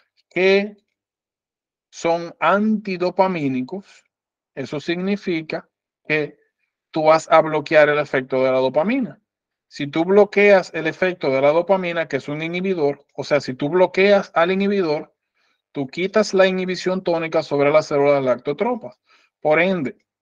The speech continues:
la secreción de prolactina aumenta, que es uno de los efectos adversos que nosotros vemos con los antipsicóticos en general. Que des-, puede desarrollar galactorrea, ginecomastia, disminución del líbido.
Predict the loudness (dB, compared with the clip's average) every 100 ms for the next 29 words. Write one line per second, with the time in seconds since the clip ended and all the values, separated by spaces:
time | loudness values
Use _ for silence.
0 | _ 0 2 2 0 -2 -2 -4 -4 -2
1 | 2 2 0 -6 -6 -4 2 4 2 -2
2 | -8 -8 -4 0 0 0 -4 -4 -6 -20
3 | _ _ -6 -6 -2 0 2 0 0 -4
4 | -4 -6 -2 -2 0 2 2 2 -4 -2
5 | -4 -6 -4 0 0 -2 -2 -2 -4 -4
6 | -4 -4 -6 -8 -4 -4 -4 -6 -6 -4
7 | -2 -2 -4 -6 -2 2 4 2 -4 _
8 | _ _ _ _ _ _ _ _ _ _
9 | _ _ _ _ _ _ _ 2 6 6
10 | 4 0 0 2 2 2 2 2 2 2
11 | 0 0 -4 -2 -4 -2 -2 -2 -4 -4
12 | -2 0 0 -2 -4 -4 -4 -4 -6 -2
13 | -2 0 -2 -2 -4 -6 -8